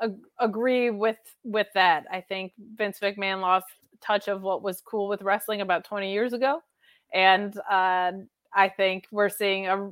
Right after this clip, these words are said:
refreshed, reinvigorated product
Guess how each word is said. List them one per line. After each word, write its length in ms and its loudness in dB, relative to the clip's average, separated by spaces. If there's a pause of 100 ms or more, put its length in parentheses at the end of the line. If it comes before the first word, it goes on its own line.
(100)
refreshed, 720 2
reinvigorated 800 2
product 540 6